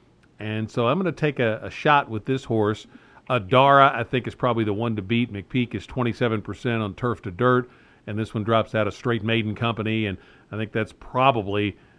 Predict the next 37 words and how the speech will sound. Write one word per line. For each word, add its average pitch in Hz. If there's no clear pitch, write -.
the 123
most 127
likely 123
winner 107
if 104
you 101
were 98
looking 113
at 107
it 107
from 110
that 110
standpoint. 104
And, 98
uh, -
for -
me, 110
certainly 101
the 95
one 98
to 95
beat. 104
And 107
then 113
I'm 123
Intrigued 110
would 101
be 104
the 104
other 110
one 101
I 101
liked, 101
uh, 98
for 98
Brad 101
Cox. 107